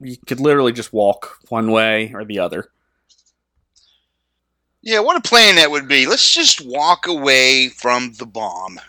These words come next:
Speaker 1: Hawkeye, Trapper, and Ugly John, you remember Ugly John. He's the John that's ugly.
Speaker 2: Mm-hmm.
Speaker 1: Play some cards. Frank and Hot Lips have a romantic moment alone.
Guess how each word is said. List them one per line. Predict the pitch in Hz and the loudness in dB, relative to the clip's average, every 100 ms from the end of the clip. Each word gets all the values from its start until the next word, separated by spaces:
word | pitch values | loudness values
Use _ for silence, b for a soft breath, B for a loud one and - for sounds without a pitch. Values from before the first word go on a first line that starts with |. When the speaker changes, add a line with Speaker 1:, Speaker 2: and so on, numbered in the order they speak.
| _ _ - B - | _ _ -20 B -2
Speaker 1:
Hawkeye, | 311 330 294 | -2 0 -2
Trapper, | - 233 233 208 | 0 -2 0 -2
and | 180 | -2
Ugly | - 190 160 | -2 -2 -4
John, | 147 160 190 135 135 - | -2 0 0 -2 -6 -8
you | 185 | -2
remember | 214 135 120 | 0 0 2
Ugly | 123 123 117 | 0 0 -2
John. | 135 147 127 123 | 0 0 -2 -8
He's | _ 190 - | _ -12 -6
the | 143 | -4
John | 156 175 147 | 0 -2 -4
that's | - | -2
ugly. | 160 127 127 151 | 0 2 0 -2
Speaker 2:
Mm-hmm. | - _ - _ - | -8 _ -20 _ -4
Speaker 1:
Play | 185 | -4
some | 180 190 | -2 -6
cards. | 196 202 127 92 - - _ _ _ _ _ | -2 0 -2 -4 -12 -14 _ _ _ _ _
Frank | - - 247 - | -8 -2 -2 -2
and | 156 120 - _ _ | -6 -6 -12 _ _
Hot | - 190 - 135 | -2 -2 -2 -2
Lips | 127 123 - | -4 -4 -6
have | 139 135 | -4 -2
a | 123 | -2
romantic | 127 143 165 214 196 - | -2 -2 -2 -2 -4 -4
moment | 190 202 | -2 0
alone. | 202 214 190 104 | 0 0 0 -4